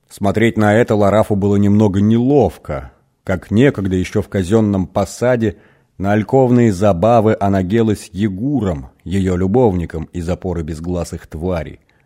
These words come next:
Что-то в этом единении народа и княгини было животное, половое, ну, словом, неприличное. Он видел оргиастическую дрожь на губах Овель,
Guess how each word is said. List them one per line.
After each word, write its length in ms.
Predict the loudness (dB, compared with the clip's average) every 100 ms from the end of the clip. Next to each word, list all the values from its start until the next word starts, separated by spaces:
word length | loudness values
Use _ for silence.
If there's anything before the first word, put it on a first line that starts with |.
| _ _ _ _
Что-то 360 | -12 -8 -2
в 80 | 0
этом 200 | 2 2
единении 640 | 2 2 0 2 2 2 2
народа 420 | 2 0 0 0
и 100 | 0
княгини 580 | -2 -4 -4 -2 0 0
было 320 | -2 -4 -4
животное, 840 | -4 -2 0 2 2 0 -8 -10 -12 -2
половое, 760 | 0 2 2 4 4 2 -2 -10 _ _ _ _
ну, 100 | -16
словом, 520 | -8 -4 -2 -2 -6 -10 _ _
неприличное. 1160 | -4 -2 0 0 0 -2 -6 -12 -16 -16 -16 -20 _ _ _ _ _ _ _
Он 220 | 2 4 4
видел 480 | 4 6 6 6 4
оргиастическую 1200 | 2 4 4 4 4 -2 -2 -2 -2 2 2
дрожь 560 | 4 2 4 4 2 0
на 120 | -2
губах 540 | 0 2 2 0 -2 -2
Овель, 500 | 0 2 2 -2